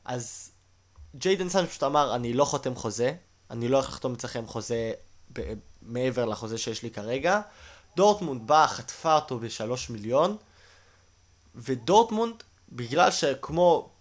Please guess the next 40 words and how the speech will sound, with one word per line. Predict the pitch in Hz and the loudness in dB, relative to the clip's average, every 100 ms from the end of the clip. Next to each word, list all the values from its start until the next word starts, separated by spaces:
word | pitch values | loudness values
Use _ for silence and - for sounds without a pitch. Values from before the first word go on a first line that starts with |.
| _ - | _ -16
ש-P | - 131 131 | -10 -8 -4
S | 151 131 - | -4 -4 -4
G, | 143 147 - _ _ _ 120 | -2 -2 -4 _ _ _ -8
אה, | 113 107 107 | -6 -6 -4
והליגה | 113 110 113 - 120 135 147 | -4 -4 -8 -10 -6 0 0
הצרפתית, | 143 120 123 135 - - _ - | 0 -4 -4 -6 -10 -20 _ -6
כל | - 147 | 2 4
הלחץ | 143 147 151 | 6 4 0
על | 104 - | -4 -2
P | |
S | 135 110 - | -2 -2 -2
G, | 143 190 - _ _ _ _ _ - | 0 0 -4 _ _ _ _ _ -10
אז | 110 107 107 - - - | -6 -6 -8 -10 -12 -16
אותו | 117 160 | -6 0
דבר | 160 160 165 | 4 6 6
ב-, | 156 151 131 - _ _ _ _ | 6 4 2 -6 _ _ _ _
בגרמניה, | 135 131 139 175 233 220 | -4 -2 0 2 2 2
כל | 214 208 | 2 4
הלחץ | 196 202 196 | 4 2 -2
בתכלס | 170 190 190 180 | 0 0 0 -2
נופל | 170 170 156 | -2 2 2
על | |
ביירן | 131 143 135 131 | 4 2 2 -2
מינכן. | 123 117 123 117 | -4 -6 -6 -6
נכון, | 117 160 143 | 0 0 2
דורטמונד | 143 143 139 127 | 0 0 -6 -6
כנראה | - 120 123 | -4 -2 -2
תגיע | 123 113 120 117 | -4 -4 -4 -4
מקום | 113 117 110 | -6 -8 -8
שני, | - 123 190 170 | -8 -4 0 2
אבל | 127 120 117 - - - _ | 2 0 -4 -16 -20 -20 _
אם | 175 202 | 0 2
היא | |
תגיע | 196 170 185 | 2 2 2
מקום | 170 175 170 | 0 -2 -4
שני, | 175 175 170 | -2 -2 -2
זה | 120 | -2
לא | 123 143 147 147 | 2 4 2 0
כזה | 139 127 | -4 -4
נורא. | 127 113 | -4 -6